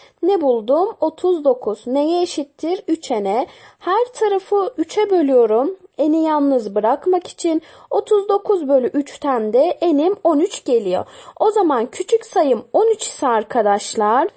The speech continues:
şöyle, büyük sayımda bunun bir fazlası on dört olarak bulunacaktır. Ardışık iki çift doğal sayı. Ha, ardışık çift doğal sayılarda neydi? Farkım iki idi.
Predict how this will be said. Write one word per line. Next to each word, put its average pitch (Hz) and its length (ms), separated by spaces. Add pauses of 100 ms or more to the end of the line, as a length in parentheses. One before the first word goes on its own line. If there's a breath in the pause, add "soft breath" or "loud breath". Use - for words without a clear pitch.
şöyle, 254 720 (180)
büyük 381 280
sayımda 311 480
bunun 311 260
bir 403 160
fazlası 311 880
on 370 260
dört 254 260
olarak 277 440
bulunacaktır. 269 880 (140)
Ardışık 415 720 (140)
iki 392 400
çift 381 520
doğal 294 380
sayı. 233 600
Ha, 262 380
ardışık 302 600
çift - 300
doğal 349 260
sayılarda 320 640
neydi? 311 640
Farkım 269 720 (160)
iki 320 380
idi. - 280